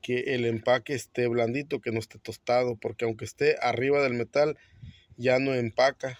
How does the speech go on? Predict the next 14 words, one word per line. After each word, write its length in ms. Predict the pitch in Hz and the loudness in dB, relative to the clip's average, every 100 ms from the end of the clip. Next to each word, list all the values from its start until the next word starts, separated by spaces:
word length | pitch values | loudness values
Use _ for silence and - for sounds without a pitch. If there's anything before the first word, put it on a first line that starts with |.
| _ | _
o 100 | 110 | -8
sea 220 | - 117 | -2 -4
que 240 | - 131 | -2 -4
ya 160 | 117 107 | -4 -4
no 140 | 107 | -6
sella. 480 | 101 123 139 143 120 _ _ _ _ _ _ | -4 -2 -2 -4 -8 _ _ _ _ _ _
Este 320 | 127 123 - | -4 -4 -2
empaque 480 | 143 113 131 - 143 | -2 0 -2 0 -4
termina 560 | - 123 113 123 131 131 | 0 -2 -2 -2 -2 -6
siendo 560 | - 127 127 127 160 - _ _ | -4 -4 -2 -6 -8 -12 _ _
como 300 | - 113 110 | -8 -4 -2
una 280 | 110 123 123 | -2 -2 -4
piedra, 560 | - 131 135 131 117 117 | -4 0 0 0 -6 -6
entonces 680 | 120 107 123 135 107 101 | -8 -4 -4 -4 -8 -16